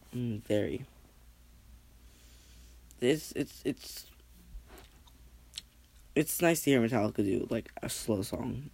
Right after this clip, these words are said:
from, like I said, the first three albums, four albums, sorry, the first four albums. I mean,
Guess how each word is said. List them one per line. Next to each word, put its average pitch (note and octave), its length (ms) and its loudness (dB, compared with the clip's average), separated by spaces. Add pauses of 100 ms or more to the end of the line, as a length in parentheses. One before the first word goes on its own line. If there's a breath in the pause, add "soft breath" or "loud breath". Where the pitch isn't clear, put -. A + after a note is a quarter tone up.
(140)
from, A#2+ 380 2 (1000 loud breath)
like A2+ 180 0
I G#2+ 60 -2
said, G#2+ 240 0
the G#2 60 -4
first - 280 0
three - 120 -4
albums, - 580 -8 (360)
four G#2+ 200 0
albums, - 460 -6 (360)
sorry, B2+ 220 -8 (1000 loud breath)
the - 80 -20
first D3 220 0
four A#2 240 4
albums. G#2 500 -2 (3250 loud breath)
I F3 40 8
mean, D3 220 10